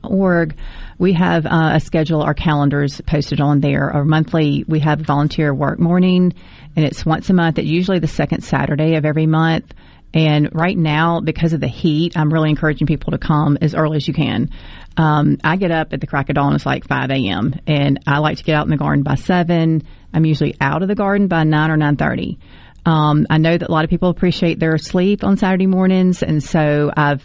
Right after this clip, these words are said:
officially posted, um, these hot months to be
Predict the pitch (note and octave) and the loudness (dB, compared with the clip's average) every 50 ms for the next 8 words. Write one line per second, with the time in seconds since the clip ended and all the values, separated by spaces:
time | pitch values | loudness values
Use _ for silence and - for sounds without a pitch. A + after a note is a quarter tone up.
0 | - - - - - A#3 B3+ - - B3 A3 A3 G#3+ G#3 G3+ F#3+ F#3 - - - | -6 -6 -6 -4 -2 -4 -4 -2 -2 -2 0 0 2 2 2 0 -2 -4 -8 -6
1 | - - F3 D#3 D#3 - - - D#3+ D#3 D3+ C#3 C#3 - - - - - E3 D#3 | -2 0 0 2 0 0 0 0 0 2 0 0 -4 -8 -14 -18 -6 -2 0 2
2 | D3 C#3 C#3 C#3+ C#3 C#3 - - D#3 C#3 F3 E3+ F3 D#3+ - - - E3+ E3+ - | 2 4 4 2 2 0 -2 -4 -4 -2 0 0 0 -2 -4 -4 -2 -2 -2 0
3 | - D3+ D3 D3 C#3+ C#3 - - - - D3 C#3 C#3+ C#3+ C#3 - | 0 0 0 0 0 -2 -4 -8 -8 -4 -2 -2 0 0 -2 -2